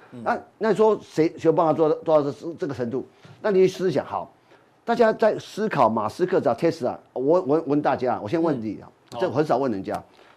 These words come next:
Speaker 2: 马斯克的创新精神是什么？
Speaker 1: 创新精神。
Speaker 2: 是什么？
Speaker 1: 嗯。
Speaker 2: 我，我最，最近一直在思考，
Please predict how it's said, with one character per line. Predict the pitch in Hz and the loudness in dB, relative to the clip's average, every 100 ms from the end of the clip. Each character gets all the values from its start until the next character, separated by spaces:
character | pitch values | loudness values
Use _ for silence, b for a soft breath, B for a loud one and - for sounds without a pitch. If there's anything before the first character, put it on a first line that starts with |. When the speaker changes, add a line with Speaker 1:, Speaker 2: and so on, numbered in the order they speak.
| b _ | b _
Speaker 2:
马 | 107 110 | -10 -8
斯 | 165 | -6
克 | 156 | -4
的 | 131 | -2
创 | 147 120 | -2 -2
新 | 120 | -4
精 | 120 | -6
神 | 110 90 | -8 -12
是 | |
什 | 87 | -16
么？ | - _ _ _ _ | -20 _ _ _ _
Speaker 1:
创 | 233 196 | -6 -6
新 | 160 180 175 | -4 -6 -6
精 | 175 170 | -8 -8
神。 | 170 - 170 | -8 -10 -6
Speaker 2:
是 | 165 | -4
什 | 107 | -4
么？ | 90 - _ - | -8 -18 _ -20
Speaker 1:
嗯。 | 117 | -12
Speaker 2:
我， | 131 120 | -6 -4
我 | 120 | -4
最， | 120 175 - | -6 -8 -2
最 | 185 | -2
近 | 156 160 | 0 -2
一 | |
直 | |
在 | 135 | -2
思 | 135 - 127 | -4 -4 -10
考， | - | -10